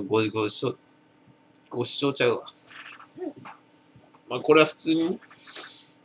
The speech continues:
もう俺はもう、評価する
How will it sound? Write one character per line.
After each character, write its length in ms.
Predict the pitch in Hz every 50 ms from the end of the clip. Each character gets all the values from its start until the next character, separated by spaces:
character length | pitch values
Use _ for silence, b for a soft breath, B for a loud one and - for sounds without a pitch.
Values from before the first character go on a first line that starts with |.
| _ _ - -
も 120 | 160 165
う 40 | 139 107
俺 180 | 107 123 143
は 160 | 160 160 156
も 320 | 156 160 143 120 104 104 - - - _ _ _ _ _ _ _ - - - - - - - - - - - -
う、 40 | - - - - - - - - - - - - - 127 131
評 180 | - - 175 185
価 140 | 185 - -
す 160 | - - 104
る 420 | 101 101 98 92 95 101 101 101